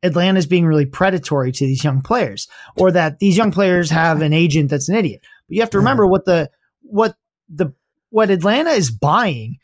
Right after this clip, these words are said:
Speaker 1: and I think very smartly, is they're buying out the arb-, pre-arb and arbitration years,
Speaker 2: Mm-hmm.
Speaker 1: right? They're saying, Hey, you no longer have to perform every single year. If, if, and, and for those who don't know the arbitration process,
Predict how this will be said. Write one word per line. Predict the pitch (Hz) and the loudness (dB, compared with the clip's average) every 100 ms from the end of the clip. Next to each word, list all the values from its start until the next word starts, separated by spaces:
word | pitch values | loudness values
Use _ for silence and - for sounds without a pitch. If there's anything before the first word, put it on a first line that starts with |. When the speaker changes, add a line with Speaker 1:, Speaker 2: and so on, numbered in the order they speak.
| _ | _
Speaker 1:
and | 160 | -4
I | 185 254 | -2 0
think | 226 165 | 0 0
very | 185 190 156 | 2 0 -2
smartly, | 208 277 269 180 156 - - | -2 -2 0 -2 -2 -6 -8
is | 165 | 0
they're | 262 214 | 0 0
buying | 147 196 196 190 | 0 2 2 2
out | 185 180 | 0 -2
the | 185 | -6
arb-, | 175 196 185 _ | 0 0 -2 _
pre-arb | - 226 220 196 185 185 190 | 0 0 2 2 2 2 0
and | 180 | 0
arbitration | 170 143 185 214 214 170 135 | 0 -2 -2 0 0 -2 -4
years, | 107 - - - - | -6 -14 -14 -14 -8
Speaker 2:
Mm-hmm. | 123 107 104 - | -8 -8 -10 -4
Speaker 1:
right? | 170 190 - | -2 -2 -2
They're | 233 | -2
saying, | 240 240 226 | 0 0 0
Hey, | 240 185 - _ - | 0 -2 -8 _ 0
you | 160 277 | 2 4
no | 311 311 | 4 2
longer | 262 233 254 208 175 | 2 2 2 -2 -2
have | 208 214 | -2 -2
to | 190 | -4
perform | 185 - 202 196 | -2 0 0 0
every | 151 170 170 | -2 0 0
single | 165 147 | 2 2
year. | 139 120 | 0 -4
If, | 143 - | -10 -6
if, | 226 - - _ - | -6 -6 -20 _ 0
and, | 208 202 - | 0 0 0
and | 208 185 | 0 2
for | 233 | 2
those | 302 226 | 2 2
who | 247 | 2
don't | 185 214 180 | 2 0 2
know | 190 214 | 0 0
the | 208 | -2
arbitration | 175 185 - 170 175 208 | -2 -2 0 -2 0 -2
process, | 208 208 214 233 | 0 -2 0 -4